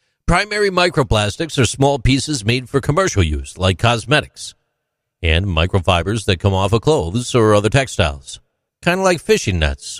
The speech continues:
or those rags that you dry your car with. Secondary microplastics are small pieces of plastic that are made when bigger pieces of plastic, like water bottles, break down.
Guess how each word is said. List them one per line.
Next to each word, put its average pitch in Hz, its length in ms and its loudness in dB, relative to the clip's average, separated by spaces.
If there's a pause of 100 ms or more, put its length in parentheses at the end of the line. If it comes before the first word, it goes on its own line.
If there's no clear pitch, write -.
or 104 240 4
those 127 260 2
rags 147 400 0
that 95 160 -2
you 98 80 -4
dry 113 180 2
your 135 120 -2
car 175 220 -2
with. 78 300 -8 (520)
Secondary 90 540 0
microplastics 90 800 0
are 104 60 4
small 117 320 0
pieces 113 400 0
of 101 100 -2
plastic 123 440 -2
that 131 140 0
are 135 60 2
made 147 200 0
when 151 200 -2
bigger 165 260 -2
pieces 160 380 -2
of 151 80 -2
plastic, 160 380 0
like 160 140 2
water 165 240 4
bottles, 95 380 -2
break 139 240 0
down. 113 360 2